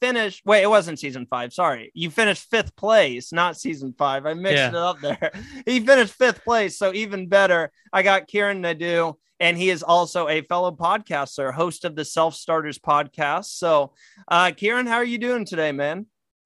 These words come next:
Speaker 2: Randy, thanks so much for, for having me. Let me tell you, when you said I was on season five, given how the season fivers have done on this season, I was more than happy to be thrown in,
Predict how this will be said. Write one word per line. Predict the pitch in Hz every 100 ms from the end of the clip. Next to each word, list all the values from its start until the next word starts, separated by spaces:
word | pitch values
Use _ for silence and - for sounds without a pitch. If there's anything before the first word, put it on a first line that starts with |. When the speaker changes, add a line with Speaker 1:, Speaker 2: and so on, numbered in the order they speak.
| _ _ _
Speaker 2:
Randy, | 160 220 226
thanks | 208 233
so | 240
much | 226 214
for, | 220 208 202
for | 208
having | 180 202 214
me. | 180 139 170 160 _ _ -
Let | 185 202
me | 220
tell | 220 208
you, | 180
when | 175
you | 175
said | - 202 196
I | 175 175
was | 180 175
on | 180
season | 208 196 190
five, | - 226 147 143 160 _ _ - -
given | 196 208 226
how | 175 185 185
the | 175
season | 165 214 190 190
fivers | 185 202 185 160
have | 165 143
done | 147 165
on | 175 156
this | 160 -
season, | 185 170 143
I | 131
was | 147 143
more | 135 180
than | 185
happy | 143 143 -
to | 135 131
be | 135
thrown | 135 143 143
in, | 135 123